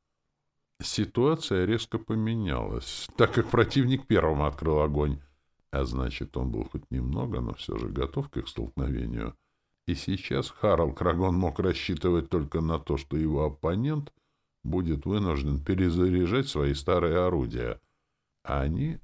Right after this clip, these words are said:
достаточно долго перезаряжаются. И как факт, у него все же есть время, чтобы его корабли смогли приблизиться еще как можно ближе,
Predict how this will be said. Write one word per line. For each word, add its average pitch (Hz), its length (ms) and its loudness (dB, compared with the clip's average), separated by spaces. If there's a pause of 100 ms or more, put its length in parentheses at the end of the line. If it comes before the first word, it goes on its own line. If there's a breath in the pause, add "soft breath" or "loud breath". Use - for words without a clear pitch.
достаточно - 760 -4
долго 80 340 0
перезаряжаются. 78 1160 0 (720)
И 127 100 2
как - 240 6
факт, 165 300 6
у 147 40 6
него 139 260 6
все 139 220 4
же 127 120 4
есть 117 300 4
время, 98 320 4
чтобы 82 340 2
его 82 280 2
корабли 78 480 0
смогли 69 400 -2
приблизиться 78 760 -2
еще 69 300 0
как 67 260 -8
можно 69 380 0
ближе, 71 640 -2